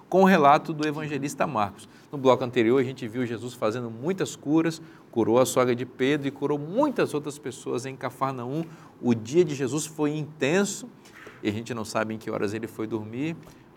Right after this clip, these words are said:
mas Natal, o texto diz, na sequência em Marcos, que Jesus já de madrugadinha já estava pronto pra fazer o quê?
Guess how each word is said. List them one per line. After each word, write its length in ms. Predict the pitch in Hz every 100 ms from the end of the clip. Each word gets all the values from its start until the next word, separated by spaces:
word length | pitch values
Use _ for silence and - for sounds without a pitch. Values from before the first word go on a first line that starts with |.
| - -
mas 180 | 110
Natal, 440 | 120 113 135 151 - - - - - - 120 - - - -
o 60 |
texto 340 | 104 131 139 143
diz, 420 | 113 135 190 190
na 100 | 113
sequência 440 | - - 117 131 139
em 40 |
Marcos, 440 | 113 135 156 156
que 240 | - 127 120
Jesus 480 | 123 113 110 135 127
já 180 | 131 135
de 120 | 131
madrugadinha 800 | 110 127 143 139 120 117 139 165 - - -
já 80 | 110
estava 320 | 104 - 120
pronto 380 | 120 120 131 151
pra 120 | -
fazer 240 | - 131 143
o 60 |
quê? 140 | 139